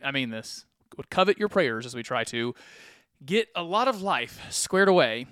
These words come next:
in just a little bit of time. And I'm sure we will. The Lord is good. He is faithful. It's all gonna work out just fine. I'm gonna take this break early so that I can come back and do the following.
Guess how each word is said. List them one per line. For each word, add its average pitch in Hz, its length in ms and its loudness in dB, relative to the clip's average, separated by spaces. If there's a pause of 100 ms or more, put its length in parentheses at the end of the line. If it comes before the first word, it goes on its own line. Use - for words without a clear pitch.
(160)
in 139 80 -16
just - 120 -12
a 135 40 -10
little 131 180 -6
bit 131 100 -6
of 127 60 -14
time. 107 380 -12 (140)
And 254 140 -4
I'm 320 80 -4
sure 131 280 -8 (220)
we 294 140 -4
will. 220 300 0 (100)
The 139 80 -16
Lord 127 160 -6
is 139 60 -10
good. 214 360 4
He 208 140 -10
is 226 80 -6
faithful. 117 380 -10 (520)
It's 127 120 -8
all 120 120 0
gonna 123 140 -4
work 117 200 -6
out 113 160 -2
just - 260 -10
fine. - 320 -10 (100)
I'm 208 160 -2
gonna 254 140 0
take 240 220 2
this 254 140 -4
break 233 340 0
early 143 460 0
so 175 160 -2
that 160 100 0
I 165 80 2
can 165 100 -8
come 190 100 2
back 170 200 2
and 139 140 -10
do 180 280 0
the 170 140 -2
following. 110 500 -2